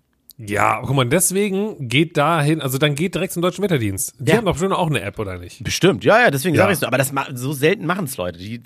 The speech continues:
Speaker 2: machen einfach da so eine Wetter-App.
Speaker 1: Ja, aber gut, jetzt hast du wirklich nochmal ein bisschen, ne, gesagt, so Leute, macht das so nicht, macht das lieber anders. Das ist doch super.
Speaker 2: Ja.
Speaker 1: Also,
Speaker 2: Oder
Speaker 1: find ich
Speaker 2: schaut
Speaker 1: gut.
Speaker 2: einfach aus
Speaker 1: Guter
Speaker 2: dem
Speaker 1: Tipp.
Speaker 2: Fenster und völlig egal.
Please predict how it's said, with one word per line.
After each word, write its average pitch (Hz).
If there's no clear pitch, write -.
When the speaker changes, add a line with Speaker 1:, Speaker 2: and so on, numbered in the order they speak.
Speaker 2:
machen 151
einfach 147
da 139
so 208
eine 147
Wetter-App. 101
Speaker 1:
Ja, 302
aber 147
gut, 202
jetzt 151
hast 202
du 180
wirklich 185
nochmal 185
ein 165
bisschen, 165
ne, 202
gesagt, 175
so 165
Leute, 202
macht 170
das 160
so 131
nicht, 190
macht 165
das 160
lieber 165
anders. 104
Das 139
ist -
doch 165
super. 107
Speaker 2:
Ja. 87
Speaker 1:
Also, 123
Speaker 2:
Oder 143
Speaker 1:
find 170
ich -
Speaker 2:
schaut 190
Speaker 1:
gut. 202
Speaker 2:
einfach 180
aus 170
Speaker 1:
Guter 196
Speaker 2:
dem -
Speaker 1:
Tipp. 170
Speaker 2:
Fenster 202
und 170
völlig 151
egal. 110